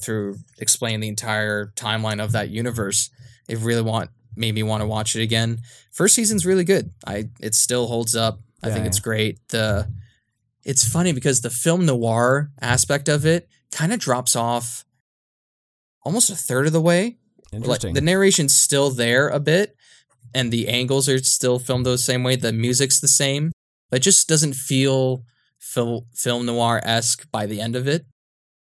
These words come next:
Speaker 2: Hmm.
Speaker 1: But I, it still holds up. Uh, David Tennant is phenomenal. Kristen Ritter is phenomenal. Uh, yeah, we've already, we did a whole episode on this, so it's a great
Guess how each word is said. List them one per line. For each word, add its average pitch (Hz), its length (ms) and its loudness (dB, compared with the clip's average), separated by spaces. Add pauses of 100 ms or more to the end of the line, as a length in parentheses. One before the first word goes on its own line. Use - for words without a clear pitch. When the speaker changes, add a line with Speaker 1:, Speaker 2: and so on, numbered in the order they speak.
(160)
Speaker 2:
Hmm. 110 100 -8
Speaker 1:
But 139 320 0
I, 196 180 2 (100)
it - 140 2
still 202 220 4
holds 127 240 0
up. 143 260 0 (260)
Uh, 113 140 0
David 113 280 -2
Tennant 117 420 -4
is 107 200 -2
phenomenal. 110 640 -6 (440)
Kristen 117 320 -2
Ritter 113 280 -2
is - 200 -6 (120)
phenomenal. 110 640 -6 (1080)
Uh, 104 400 -4 (120)
yeah, 139 220 0 (280)
we've 113 200 6
already, 110 380 2
we 123 120 -2
did 123 120 2
a 98 40 0
whole 120 180 2
episode 113 360 0
on 90 160 -10
this, 98 280 -8
so - 320 -2 (120)
it's 113 180 -2
a 117 40 -4
great 110 320 -2